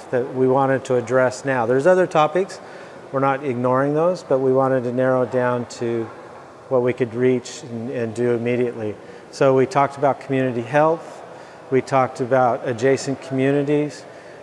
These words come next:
Uh, we talked about, uh, some cleanup, uh, with our technologies. We talked about categorizing and mapping those technologies, uh, within the community to help everyone better understand.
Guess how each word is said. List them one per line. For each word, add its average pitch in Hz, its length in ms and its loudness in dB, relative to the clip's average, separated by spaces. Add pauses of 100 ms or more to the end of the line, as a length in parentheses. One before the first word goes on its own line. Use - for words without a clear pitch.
(120)
Uh, 123 340 2
we 127 140 2
talked 127 460 2
about, 127 760 2
uh, 120 540 2 (680)
some 120 200 -8
cleanup, 147 580 2 (520)
uh, 117 260 0
with 117 140 0
our 120 100 2
technologies. 135 1080 0 (400)
We 131 120 0
talked 151 340 0
about 143 560 4 (260)
categorizing 123 1080 2
and 123 160 -2
mapping 131 500 0
those 113 220 -6
technologies, 117 1000 -2 (460)
uh, 113 420 0
within 135 360 0
the 139 80 0
community 123 640 -2
to 127 180 -10
help 123 280 -2 (200)
everyone 123 680 0
better 123 260 4
understand. 123 800 -2